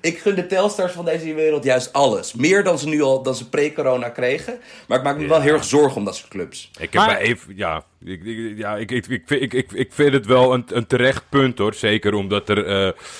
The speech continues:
Speaker 2: natuurlijk, eh, op, op, op zeer discutabel, nou ja, discutabel is misschien niet het woord, maar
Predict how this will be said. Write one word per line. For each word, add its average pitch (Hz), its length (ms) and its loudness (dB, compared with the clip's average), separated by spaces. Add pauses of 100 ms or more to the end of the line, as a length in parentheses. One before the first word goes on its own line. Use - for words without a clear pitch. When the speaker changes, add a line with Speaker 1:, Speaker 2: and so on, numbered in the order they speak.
(220)
Speaker 2:
natuurlijk, 104 540 2
eh, 101 140 0
op, - 240 -6
op, 104 240 -8
op 107 200 -6 (240)
zeer 107 380 0
discutabel, 110 840 0
nou 87 140 -4
ja, 85 100 0
discutabel 95 480 -2
is 98 60 -2
misschien 101 240 -4
niet 104 80 -2
het 92 100 -6
woord, 110 180 0
maar 107 200 0